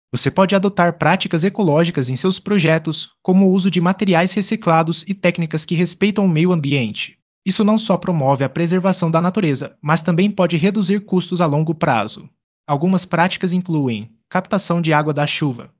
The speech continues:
uma solução simples que ajuda a economizar água. Uso de energia solar. Painéis solares podem fornecer energia limpa e reduzir a conta de luz. Isolamento térmico. Isso mantém a casa fresca no verão e aquecida no inverno,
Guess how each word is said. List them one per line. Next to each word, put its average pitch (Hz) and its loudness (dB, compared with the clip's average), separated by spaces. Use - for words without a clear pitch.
uma 175 2
solução 196 -2
simples 190 -2
que - -4
ajuda 185 2
a 185 2
economizar 180 0
água. 113 -4
Uso 196 2
de 190 0
energia 175 2
solar. 131 0
Painéis 156 0
solares 175 2
podem 214 0
fornecer 202 0
energia 175 0
limpa 190 2
e 165 0
reduzir 185 2
a 190 2
conta 196 0
de 147 0
luz. 127 -4
Isolamento 180 2
térmico. 143 -2
Isso 190 0
mantém 190 2
a 175 0
casa 165 0
fresca 190 0
no 190 6
verão 170 4
e 180 4
aquecida 190 0
no 180 2
inverno, 117 -2